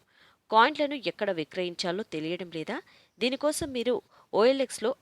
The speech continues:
అకౌంట్ తెరవాలి. మీ వద్ద ఉన్న కాయిన్లను ఈ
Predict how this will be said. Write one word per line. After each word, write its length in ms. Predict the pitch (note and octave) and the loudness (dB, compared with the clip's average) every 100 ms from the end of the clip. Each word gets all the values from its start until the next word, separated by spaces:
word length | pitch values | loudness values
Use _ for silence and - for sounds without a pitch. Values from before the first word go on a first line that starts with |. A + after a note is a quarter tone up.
| D#3+ | 2
అకౌంట్ 340 | - A#3 - - | 2 -8 -10 -10
తెరవాలి. 360 | D#3 D#3 D#3 - _ F3 | -4 -4 -4 -10 _ -8
మీ 80 | D#3+ D#3 | -4 -2
వద్ద 200 | D3+ G#3+ F#3+ | -2 -6 -6
ఉన్న 140 | F3 D#3+ D3+ | -8 -8 -6
కాయిన్లను 440 | D3+ E3 E3+ F3 C#4+ - _ | -6 -4 -6 -6 -10 -16 _
ఈ 40 | G3 | 6